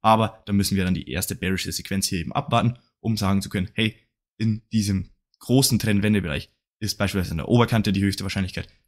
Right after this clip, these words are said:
irgendwo im Bereich des Golden Pockets die höchste Wahrscheinlichkeit oder vielleicht sogar ganz unten die höchste Wahrscheinlichkeit. Das müssen wir abwarten, um das eben genauer bestimmen zu können. Da können wir jetzt nur sagen, Stand jetzt ist in diesem großen Bereich die höchste Wahrscheinlichkeit, aber um das dann genauer bestimmen zu können, brauchen wir einfach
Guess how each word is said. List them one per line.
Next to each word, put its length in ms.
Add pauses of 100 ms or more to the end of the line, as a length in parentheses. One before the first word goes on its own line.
irgendwo 340
im 80
Bereich 180
des 120
Golden 200
Pockets 260
die 100
höchste 200
Wahrscheinlichkeit 680 (240)
oder 220
vielleicht 220
sogar 260 (140)
ganz 180
unten 240
die 100
höchste 220
Wahrscheinlichkeit. 440 (200)
Das 160
müssen 240
wir 100
abwarten, 420 (160)
um 120
das 100
eben 120
genauer 280
bestimmen 280
zu 100
können. 240 (680)
Da 240 (200)
können 140
wir 60
jetzt 100
nur 100
sagen, 260
Stand 220
jetzt 220
ist 220 (160)
in 180
diesem 280
großen 320
Bereich 240
die 100
höchste 300
Wahrscheinlichkeit, 520 (320)
aber 320
um 80
das 140
dann 100
genauer 340
bestimmen 280
zu 80
können, 240 (240)
brauchen 240
wir 80
einfach 340